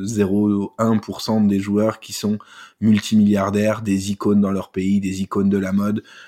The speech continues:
de, dont la, hum, je dirais, euh, dont l'aura dépasse, euh, le monde du sport. Il en existe, elles sont très rares,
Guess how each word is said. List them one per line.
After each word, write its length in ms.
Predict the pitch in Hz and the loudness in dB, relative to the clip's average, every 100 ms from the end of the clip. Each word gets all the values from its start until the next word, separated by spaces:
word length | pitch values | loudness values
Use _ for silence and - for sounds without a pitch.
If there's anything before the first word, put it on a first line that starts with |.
| _ - | _ -20
de, 240 | 101 120 | 0 2
dont 260 | 117 113 113 | 4 2 2
la, 300 | 104 101 95 | 2 0 -2
hum, 440 | 98 98 98 98 90 | -2 -2 -4 -8 -10
je 140 | 104 | -8
dirais, 320 | 101 104 107 | -2 0 0
euh, 160 | 107 95 - - _ _ | -2 -6 -12 -20 _ _
dont 180 | 120 117 | 2 6
l'aura 420 | 120 120 117 131 | 8 6 6 2
dépasse, 540 | 113 110 127 120 - 113 | 4 2 2 -2 -2 0
euh, 280 | 104 101 101 | 0 0 2
le 160 | 107 | 4
monde 240 | 107 113 113 | 4 4 2
du 100 | 110 | 0
sport. 480 | - 117 - - _ _ _ _ | -2 -2 -2 -8 _ _ _ _
Il 160 | 92 95 | -4 -2
en 100 | 95 | -2
existe, 640 | 90 92 127 - - - _ _ _ _ | -4 0 0 0 -8 -20 _ _ _ _
elles 100 | - | -14
sont 180 | - 87 | -10 -10
très 220 | 82 - | -8 -8
rares, 420 | 87 95 127 - | -4 -2 -2 -4